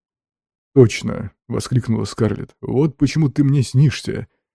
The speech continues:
Ты ведь мой воображаемый друг из детства, только теперь ты повзрослел».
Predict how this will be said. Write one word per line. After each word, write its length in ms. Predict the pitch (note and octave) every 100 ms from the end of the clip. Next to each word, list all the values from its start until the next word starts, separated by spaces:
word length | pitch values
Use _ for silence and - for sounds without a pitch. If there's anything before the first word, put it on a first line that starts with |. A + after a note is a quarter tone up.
| _
Ты 60 | A#2
ведь 200 | A2 A#2
мой 140 | A2+
воображаемый 580 | A2 G#2+ A2 A2 A#2 A#2
друг 220 | B2 B2
из 120 | C#3
детства, 520 | C3 D#3+ - - - - _ _
только 240 | F3+ E3+
теперь 360 | D3+ C3+ A2 -
ты 160 | G#2
повзрослел». 840 | - A#2 A2 G#2+ - A2 G2+ G#2+